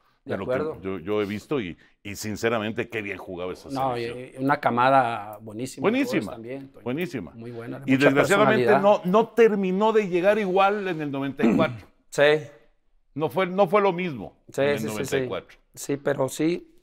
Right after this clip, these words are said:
Speaker 1: eh, lo bueno que a Miguel le, a Miguel se le dio continuidad.
Speaker 2: Sí.
Speaker 1: Miguel es un técnico extraordinario, ¿eh?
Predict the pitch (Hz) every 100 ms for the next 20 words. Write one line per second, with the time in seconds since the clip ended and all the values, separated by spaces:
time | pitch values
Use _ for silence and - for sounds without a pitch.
0 | _ 135 123 120 120 117 120 143 175 208
1 | 190 156 143 165 165 147 123 123 120 131
2 | 143 127 131 131 113 117 113 127 107 127
3 | 107 - - 120 - _ - 120 117 139
4 | 139 131 131 127 127 - 113 101 - 101
5 | 104 110 113 110 104